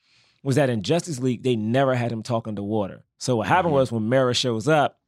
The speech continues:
Speaker 1: she has that air bubble and they just talk normal. So I was like, "Can y'all not, how's this, like, underwater talking gonna look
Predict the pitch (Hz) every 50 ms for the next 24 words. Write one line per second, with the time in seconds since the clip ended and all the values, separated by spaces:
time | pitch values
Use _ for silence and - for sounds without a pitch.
0 | _ _ - - 139 131 113 139 131 - - 123 120 131 135 127 131 147 156 151
1 | 185 170 - 110 117 117 120 - - - 139 139 127 123 123 123 127 139 156 180
2 | 208 208 - _ _ _ _ _ - - 175 160 151 147 - 135 120 147 170 196
3 | 175 170 175 180 180 - - _ _ _ _ _ _ _ - 180 226 262 269 220
4 | 240 180 - - 170 160 156 - - 175 180 180 170 151 156 160 151 147 139 -
5 | - 151 156 147 - 147 135 120 135 123 113 107 104 113 131 143 139 135 -